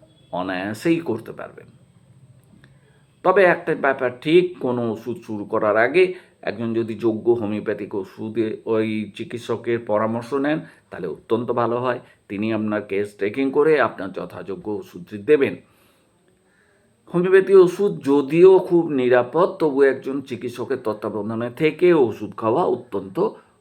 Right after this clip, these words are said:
ভালো। তো এই গেল আমাদের আরএলএস সম্পর্কে আলোচনা। এবং এই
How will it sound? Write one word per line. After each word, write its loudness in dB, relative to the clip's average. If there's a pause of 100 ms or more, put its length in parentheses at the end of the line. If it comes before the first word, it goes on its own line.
(220)
ভালো। -6 (1000)
তো -2 (160)
এই 4
গেল 2 (600)
আমাদের -4
আরএলএস -2 (800)
সম্পর্কে -8
আলোচনা। -4 (560)
এবং -2 (1160)
এই -4